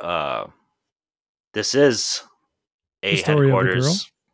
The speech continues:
Speaker 1: for <laughs> the New World Order,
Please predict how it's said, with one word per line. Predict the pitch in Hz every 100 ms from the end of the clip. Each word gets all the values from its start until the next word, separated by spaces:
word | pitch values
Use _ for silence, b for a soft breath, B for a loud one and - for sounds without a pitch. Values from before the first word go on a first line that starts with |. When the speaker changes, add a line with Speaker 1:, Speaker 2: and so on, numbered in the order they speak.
| _
Speaker 1:
for | _ 131 123 -
<laughs> | 196 151 - 185 - 226 - 254 - - - 277 -
the | 151 127 143
New | 143 147
World | 147 139
Order, | 113 160 139 101 113